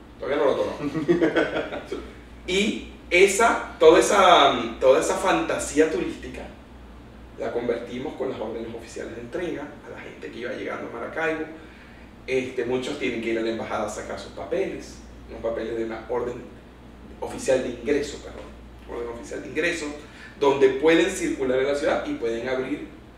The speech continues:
Speaker 1: este, cuenta en Dolita Maravilla. <laughs> Entonces, empezamos con todo esa, con toda esa estructura que nos hizo ser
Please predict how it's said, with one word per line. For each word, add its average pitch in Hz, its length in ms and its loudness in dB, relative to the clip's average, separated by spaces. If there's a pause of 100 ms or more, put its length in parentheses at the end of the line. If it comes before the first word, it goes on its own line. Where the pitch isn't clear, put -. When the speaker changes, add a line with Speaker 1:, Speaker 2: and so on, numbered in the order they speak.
(200)
Speaker 1:
este, 113 460 -6
cuenta 110 340 -6
en 143 80 -4
Dolita 110 400 -6
Maravilla. - 320 -8 (640)
<laughs> - 640 -10
Entonces, 175 360 -2 (720)
empezamos 175 720 0
con 156 320 -4 (180)
todo 202 460 0
esa, 175 440 -6
con 151 280 -4
toda 220 200 -2
esa - 180 -6
estructura 185 720 -2 (720)
que 175 120 2
nos 180 180 2
hizo - 160 0
ser 165 420 2